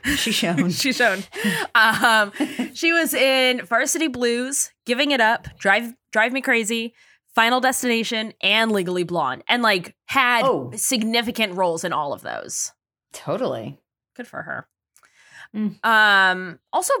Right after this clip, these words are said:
Speaker 2: busy summer for our, uh, core four here. I could be wrong 'cause I'm Kim. Um, given the fact that these were all, they were all, like, pretty fairly unknown actors before the pilot, I have to assume that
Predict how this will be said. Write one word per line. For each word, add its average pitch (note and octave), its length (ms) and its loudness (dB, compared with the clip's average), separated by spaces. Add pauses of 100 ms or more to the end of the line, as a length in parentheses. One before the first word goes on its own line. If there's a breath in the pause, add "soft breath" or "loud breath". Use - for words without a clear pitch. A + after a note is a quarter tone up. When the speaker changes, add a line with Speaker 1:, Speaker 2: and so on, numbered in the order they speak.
Speaker 2:
busy E4+ 420 -4
summer E4 320 -2
for D#4+ 140 -4
our, D4+ 220 0 (140)
uh, D4 40 0
core D4+ 200 -2
four - 180 -4
here. E3+ 220 -6 (560 loud breath)
I - 60 -8
could C4+ 160 0
be D4+ 360 0 (460)
wrong A3+ 280 2
'cause - 480 -10
I'm G3+ 120 -4
Kim. F3+ 200 -2 (280 loud breath)
Um, A3 380 4
given B3 220 -2
the C#4 60 -4
fact A#3+ 200 0
that A#3+ 60 -4
these A#3 180 -4
were B3 140 -2
all, A3 560 2
they G#3 80 -6
were A3 140 0
all, G#3+ 100 2
like, F#3+ 220 0
pretty G3+ 220 -6
fairly F#3+ 440 -2
unknown F3+ 420 -2
actors G3 480 -2
before F#3 280 -4
the E3+ 80 -4
pilot, E3+ 420 -2
I - 40 -6
have F3 300 -4
to B3+ 100 -8
assume B3 320 -6
that G#3 140 -6